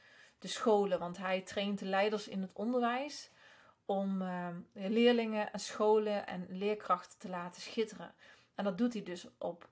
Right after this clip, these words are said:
vanuit de waarderende communicatie. Nou, waarderende communicatie heb ik ook van hem geleerd. Pas ik ook toe in mijn trainingen en in mijn begeleiding met klanten.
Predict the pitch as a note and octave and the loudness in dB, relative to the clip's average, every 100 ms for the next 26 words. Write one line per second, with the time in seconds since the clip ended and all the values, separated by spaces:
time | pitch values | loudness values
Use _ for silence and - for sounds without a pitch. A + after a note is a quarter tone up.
0 | - F#3+ F#3 G#3 F#3+ F3 F#3+ G3+ F#3+ F3+ | -16 -8 0 0 0 -2 -2 -2 -2 -4
1 | F3+ F3 F3 D#3 - - E3 F3 G3 A#3 | -6 -6 -6 -6 -6 -6 -4 -2 0 2
2 | G#3+ G3+ G#3 G3 A3 G#3+ G#3 F3+ - A3 | 0 -2 -2 0 4 4 2 -6 2 8
3 | B3+ - G#3+ G3+ G#3+ G#3+ G#3+ - A#3 A#3 | 8 6 0 0 0 0 -2 0 -2 -2
4 | A3 - A#3+ B3 - A3 F#3+ G3 F#3+ - | -4 0 0 2 -4 -4 -2 -2 -2 -4
5 | F3+ G3 G3+ F#3+ F#3 F#3+ F#3+ F#3 F#3 F#3 | -6 -4 -4 -4 -4 -4 -4 -6 -6 -4
6 | G3+ G3+ G3 - G3 G#3 A#3 | -4 -4 -6 -6 -6 -4 -8